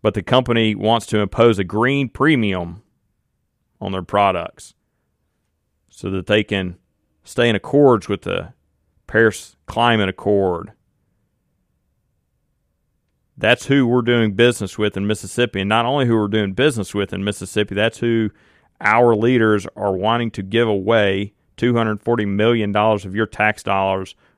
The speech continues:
for a thousand jobs created. That's two hundred forty thousand dollars per job.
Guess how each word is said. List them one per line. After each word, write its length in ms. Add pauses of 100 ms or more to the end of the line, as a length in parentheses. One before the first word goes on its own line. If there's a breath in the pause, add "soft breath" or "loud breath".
(160)
for 100
a 60
thousand 540
jobs 360
created. 520
That's 120
two 220
hundred 260
forty 280
thousand 480
dollars 320
per 320
job. 600